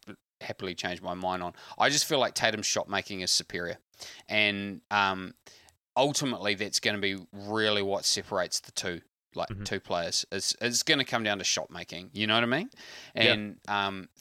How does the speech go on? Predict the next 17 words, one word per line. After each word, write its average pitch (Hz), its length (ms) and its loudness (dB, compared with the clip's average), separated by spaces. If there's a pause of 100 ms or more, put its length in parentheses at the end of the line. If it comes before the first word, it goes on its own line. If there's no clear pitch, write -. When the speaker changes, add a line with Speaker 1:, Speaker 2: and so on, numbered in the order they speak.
(120)
Speaker 1:
th-, 104 100 -14
that's 104 180 -2
probably 107 300 -2
the 98 100 -4
reason 104 300 0
why 123 200 2
I 113 40 2
think 107 180 -4
we've 92 100 -2
seen 101 220 0
a 95 60 -2
lot 101 340 4
of 104 100 0
c-, - 280 -20
consistency - 840 0 (120)
from 92 240 -10
Tatum. 131 440 -2